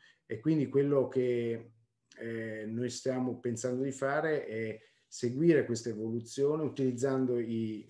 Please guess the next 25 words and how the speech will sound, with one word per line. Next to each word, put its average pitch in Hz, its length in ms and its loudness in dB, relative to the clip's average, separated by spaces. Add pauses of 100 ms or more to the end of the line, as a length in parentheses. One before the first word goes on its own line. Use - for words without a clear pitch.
(140)
mezzi, 101 960 -6
gli 98 180 -12
ambienti 101 500 -8
digitali, 127 920 -4 (380)
eh, 107 680 -6
e 113 880 0
creando 135 400 2
anche 117 240 -2
nuove 113 320 -2
opportunità, 101 800 -8
nuovi 120 420 -2
formati 117 760 -2
di 101 120 -6
coinvolgimento. 120 960 -2
Anche 113 280 -6
qui 107 180 -10
que-, 92 260 -10
per - 200 -10
quest'anno 110 400 -6
avremo 92 480 -10 (340)
diverse 104 380 -6
novità 104 440 -6
che - 120 -8
al 95 80 -8
momento 95 720 -10